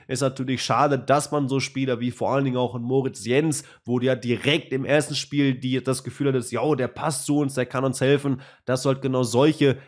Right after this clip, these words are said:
eben nicht im vergangenen Sommer bekommen hast. Aber auch das ist ja immer wieder so ein bisschen das Gespräch, dass viele Fans das Gefühl haben, unser Vorstand verhindert, dass man mehr Geld ausgibt. Auch darüber hat sich Schröder mal geäußert.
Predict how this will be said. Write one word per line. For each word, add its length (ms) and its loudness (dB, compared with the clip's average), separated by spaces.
eben 340 0
nicht 320 4
im 140 -2
vergangenen 340 0
Sommer 220 4
bekommen 420 0
hast. 260 2
Aber 280 4
auch 160 6
das 340 2
ist 160 -4
ja 80 0
immer 220 0
wieder 160 2
so 100 -2
ein 80 -2
bisschen 340 0
das 200 -2
Gespräch, 480 0
dass 220 0
viele 260 -4
Fans 380 2
das 200 -2
Gefühl 400 0
haben, 260 4
unser 260 0
Vorstand 680 2
verhindert, 760 2
dass 180 2
man 200 -2
mehr 240 2
Geld 340 0
ausgibt. 560 2
Auch 180 0
darüber 560 4
hat 140 2
sich 180 -2
Schröder 380 0
mal 200 2
geäußert. 720 0